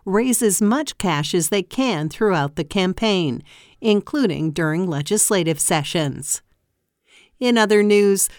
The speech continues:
the Fulton County Commission voted Wednesday to block any county employee from keeping their jobs while running for a seat on the county commission.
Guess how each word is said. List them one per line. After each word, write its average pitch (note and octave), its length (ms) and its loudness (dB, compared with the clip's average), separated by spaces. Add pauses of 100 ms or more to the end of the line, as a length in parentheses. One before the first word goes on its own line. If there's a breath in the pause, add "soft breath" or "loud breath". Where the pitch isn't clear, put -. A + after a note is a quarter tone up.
(120)
the A#3 140 0
Fulton B3 460 0
County G3+ 360 2
Commission F#3+ 600 0
voted F3 400 2
Wednesday F3 580 2
to F#3+ 180 -4
block F#3 540 0 (100)
any A#3+ 280 2
county A#3 420 2
employee F#3+ 800 2
from F3+ 260 -2
keeping A3 380 -2
their A#3 160 2
jobs G3+ 600 -2
while F#3+ 280 2
running F3 380 0
for A3 240 0
a A#3+ 80 -2
seat F3+ 480 -2
on E3 200 0
the F#3 80 -2
county D3+ 360 -2
commission. E3 720 -2